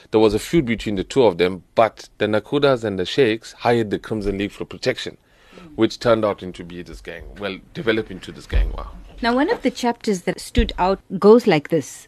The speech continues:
Speaker 2: Mohammed Sho Salot was also present. The youngest among the Salot brothers, he was involved in Indian show business and later managed the Adelphi Cinema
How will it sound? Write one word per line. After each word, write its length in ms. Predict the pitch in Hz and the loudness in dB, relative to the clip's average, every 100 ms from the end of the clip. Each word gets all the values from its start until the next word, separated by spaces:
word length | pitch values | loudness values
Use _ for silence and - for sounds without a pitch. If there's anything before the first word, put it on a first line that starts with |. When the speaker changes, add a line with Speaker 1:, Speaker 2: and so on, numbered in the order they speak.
| - | -4
Speaker 2:
Mohammed 640 | 180 202 226 277 320 226 - | 0 2 6 8 6 2 -6
Sho 400 | - - 247 240 | -14 -2 4 4
Salot 540 | 226 - 156 143 - - | 2 0 0 0 -4 -4
was 180 | 170 | -2
also 260 | 139 165 160 | 0 -2 -4
present. 500 | - 160 135 123 - - - _ | -2 0 0 -6 -12 -18 -20 _
The 80 | 156 | -4
youngest 560 | 147 180 254 262 262 - | 2 6 8 8 4 2
among 280 | 185 175 165 | 2 2 2
the 80 | |
Salot 440 | 156 - 170 160 - | 0 0 2 2 0
brothers, 420 | 156 143 170 - | -2 0 -2 -2
he 140 | - | -2
was 180 | 190 185 | 0 0
involved 680 | - 180 156 180 196 226 220 | 0 -2 0 4 6 6 4
in 140 | 175 170 | -2 -2
Indian 440 | - 214 226 220 | 2 4 4 4
show 320 | 208 - 262 | 2 4 6
business 480 | 269 175 139 123 - | 8 6 2 -4 -4
and 160 | 139 156 | -2 2
later 280 | 190 214 196 | 2 2 2
managed 420 | 170 175 170 - | 2 0 -2 -2
the 140 | 165 | 0
Adelphi 480 | 151 156 190 208 220 | 0 2 2 2 -2
Cinema 500 | - 190 175 165 151 | 0 0 2 2 0